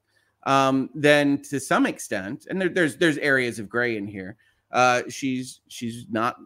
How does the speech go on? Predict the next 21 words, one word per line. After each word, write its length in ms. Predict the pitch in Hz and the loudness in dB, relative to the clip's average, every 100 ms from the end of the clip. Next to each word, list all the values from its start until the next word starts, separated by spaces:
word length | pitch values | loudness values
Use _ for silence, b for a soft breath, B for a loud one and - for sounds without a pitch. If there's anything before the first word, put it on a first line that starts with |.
| _ _ | _ _
a 60 | 117 | -4
victim 320 | 110 135 127 | -2 0 -2
or 80 | 120 | 0
not 180 | 120 120 | -2 -2
the 80 | 110 | -4
main 260 | 117 139 | -2 -2
victim 420 | 104 101 107 107 - | -2 -6 -6 -6 -6
in 140 | 110 | -4
this 160 | 110 - | -4 -4
particular 360 | 113 113 107 | -6 -6 -6
set 140 | 104 101 | -6 -6
of 80 | 98 | -6
circumstances 640 | 92 101 101 98 92 90 | -6 -6 -8 -10 -10 -10
at 140 | 87 | -6
all. 280 | 104 104 - | -4 -6 -8
So 100 | - | -8
it's 80 | 113 | -4
a 60 | 107 | -2
fair 200 | 123 120 | 0 -2
point. 340 | - 120 92 | -2 -4 -4
Absolutely. 420 | - 101 107 98 | -8 -8 -8 -8